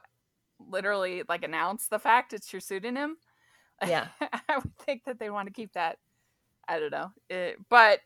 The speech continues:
Speaker 1: yeah, I mean, I get
Speaker 2: It's
Speaker 1: the
Speaker 2: weird,
Speaker 1: idea.
Speaker 2: 'cause once upon a time, it, pseudonyms felt very, like, secretive, right?
Speaker 1: I
Speaker 2: Whereas
Speaker 1: know.
Speaker 2: now, not so much.
Speaker 1: Not so much.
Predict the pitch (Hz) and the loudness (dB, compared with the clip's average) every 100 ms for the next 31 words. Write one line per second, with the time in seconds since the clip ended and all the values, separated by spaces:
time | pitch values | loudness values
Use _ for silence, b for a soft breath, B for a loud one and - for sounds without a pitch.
0 | _ - 302 262 120 247 254 240 226 240 | _ -6 4 4 6 2 0 -2 -2 4
1 | 233 214 190 185 202 185 165 165 185 208 | 4 4 0 -2 -4 -2 0 0 0 -2
2 | - - 226 - - 185 175 156 - - | 2 6 6 6 -2 0 2 -2 -6 -10
3 | - 202 180 165 160 - 165 - 151 156 | -4 0 2 2 0 6 6 6 2 2
4 | 151 117 - - 180 170 147 151 135 139 | 2 -2 -6 -12 -6 -2 -2 0 2 6
5 | 135 135 196 - 214 160 165 180 196 185 | 6 6 6 6 6 4 6 8 8 6
6 | 160 - - 147 143 127 - - - - | 2 -8 -10 -2 0 0 -4 -12 -12 -14
7 | b b b - 175 - 165 165 160 165 | b b b -14 -12 -12 -14 -10 -10 -12